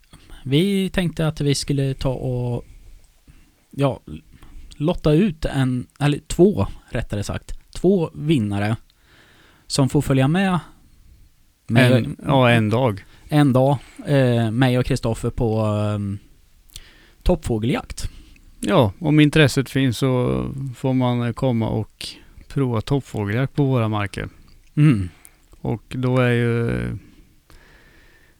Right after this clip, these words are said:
Speaker 2: då är väl tanken så att vi ska ta med två vinnare då, att vi har en varsin som vi är med och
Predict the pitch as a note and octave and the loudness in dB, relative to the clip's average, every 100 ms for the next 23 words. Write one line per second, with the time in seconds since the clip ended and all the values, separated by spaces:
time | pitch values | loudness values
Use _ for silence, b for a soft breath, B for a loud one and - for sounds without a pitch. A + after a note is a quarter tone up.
0 | b _ C3 B2+ B2+ B2 C3 G#2 C3 B2 | b _ 0 2 2 2 2 0 -2 0
1 | B2 A2 A2+ A#2 - A#2 - A#2+ A2+ A2+ | 0 -2 -2 -4 -4 -6 -2 -2 0 -2
2 | A2 A2 G#2+ - E3 D#3 C3+ A#2 A2+ A2 | -2 -4 -4 0 2 4 2 0 -4 -4
3 | A2+ A#2 A#2 A2 - A2+ A2+ A#2+ A#2 A2 | -4 -4 -4 -6 -6 -4 -2 -2 -4 -6
4 | - B D#3 D3+ A2+ G#2 - D#3+ A2 - | -12 B -4 -2 -2 -4 -2 -2 -2 -8
5 | - C3 B2+ B2 A2+ A2+ G#2+ | -8 -4 -2 -2 -2 -4 -6